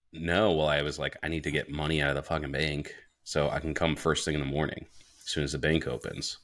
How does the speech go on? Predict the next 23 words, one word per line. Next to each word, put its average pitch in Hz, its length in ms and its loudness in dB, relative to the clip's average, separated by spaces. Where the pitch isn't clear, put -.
And 73 140 2
she - 120 0
was 76 100 2
like, - 200 0
"Okay, 131 280 2
yeah, 123 240 -2
if - 140 -6
it 107 40 0
doesn't 104 300 2
sell 90 200 2
tonight, 73 300 -2
I 73 60 2
have 80 120 0
a - 40 -2
couple 78 260 -4
guys 71 240 2
coming 64 260 -4
by." - 280 -4
And 85 100 4
I - 20 8
was 78 100 2
like, - 180 2
"What?" 120 300 0